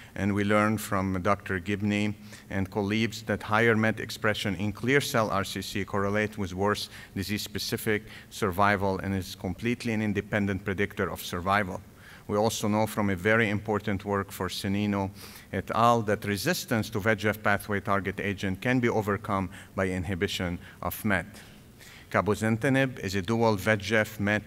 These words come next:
tyrosine kinase inhibitor that showed preliminary activity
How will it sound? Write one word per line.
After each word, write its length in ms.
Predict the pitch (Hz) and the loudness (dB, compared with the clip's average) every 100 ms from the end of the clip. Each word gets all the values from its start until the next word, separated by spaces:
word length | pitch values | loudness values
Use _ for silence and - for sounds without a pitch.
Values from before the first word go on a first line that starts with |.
| - - | -6 0
tyrosine 460 | 101 107 107 110 | 2 2 2 -2
kinase 480 | - 107 104 104 - | 0 0 0 0 -2
inhibitor 560 | 98 110 120 117 139 139 - - | -2 0 0 2 0 0 -8 -4
that 160 | 101 98 | -2 0
showed 300 | - 110 110 | 2 2 2
preliminary 540 | 107 104 104 110 104 98 | 0 2 2 2 2 0
activity 720 | 101 - 110 110 - 107 | -2 -4 -2 -2 -2 -2